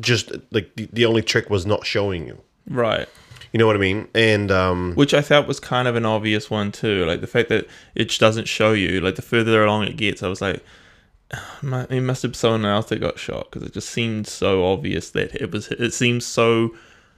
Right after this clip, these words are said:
Speaker 2: "Hey, it's him" at the start, but they don't sh-, actually show you anything. And as that goes
Speaker 1: Yeah.
Speaker 2: along, you're like, "Well, that seems like it's probably a mystery," you know?
Speaker 1: Right.
Speaker 2: Like, why wouldn't, why didn't they show me?
Speaker 1: Yeah, and then
Speaker 2: <laughs>
Speaker 1: Hugh, Hugh, Hugh Grant's character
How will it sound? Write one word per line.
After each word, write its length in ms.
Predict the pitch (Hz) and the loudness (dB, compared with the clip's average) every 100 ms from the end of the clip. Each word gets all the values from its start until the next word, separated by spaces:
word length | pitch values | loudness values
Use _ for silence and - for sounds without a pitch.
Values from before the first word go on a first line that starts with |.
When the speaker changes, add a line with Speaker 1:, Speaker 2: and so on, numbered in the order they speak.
| _ | _
Speaker 2:
"Hey, 200 | - 117 | 2 2
it's 160 | 101 - | 2 0
him" 260 | - 117 | 0 0
at 100 | 127 | -2
the 60 | - | -6
start, 400 | - 107 107 117 | -6 0 0 0
but 80 | - | -2
they 80 | 104 | -2
don't 180 | 107 - | -2 -2
sh-, 140 | - | -2
actually 360 | 117 101 - 110 | 2 0 0 -6
show 180 | - 107 | -2 -2
you 200 | 110 113 | 0 -2
anything. 400 | 120 127 139 127 | -2 -4 -2 -2
And 100 | 107 | 0
as 160 | 107 | 0
that 120 | 107 98 | 0 0
goes 200 | 101 110 | 0 0
Speaker 1:
Yeah. 60 | |
Speaker 2:
along, 120 | 107 | -2
you're 80 | 101 | -2
like, 140 | 98 98 | -2 -2
"Well, 100 | 104 | 2
that 160 | 110 | 0
seems 300 | - 104 98 | 0 -6 -6
like 160 | 85 - | -8 -12
it's 100 | - | -14
probably 340 | - - 110 | -8 -6 -4
a 60 | 92 | -6
mystery," 760 | - - - - - - - - | -6 -10 -8 -8 -6 -8 -10 -10
you 120 | - | -8
know? 140 | 85 127 | -6 -4
Speaker 1:
Right. 380 | 110 101 87 - - | 0 0 0 -4 -12
Speaker 2:
Like, 100 | - | -8
why 180 | 107 104 | -2 0
wouldn't, 360 | 107 107 98 120 | 0 -2 -6 0
why 200 | 113 107 | 4 4
didn't 220 | 107 101 | 0 -4
they 100 | 101 | -6
show 240 | - 95 | -2 -2
me? 320 | 85 - 143 - - - - - | -2 -6 -8 -12 -18 -20 -12 2
Speaker 1:
Yeah, 280 | 123 123 | 6 10
and 260 | 175 - 147 | 12 12 10
then 100 | 139 | 8
Speaker 2:
<laughs> 120 | 120 | 8
Speaker 1:
Hugh, 100 | 139 135 - - | 2 0 -6 -2
Hugh, 180 | 131 131 | 0 2
Hugh 200 | 117 131 | 2 2
Grant's 280 | 123 117 110 | 4 2 0
character 480 | - 113 95 107 | 2 2 4 2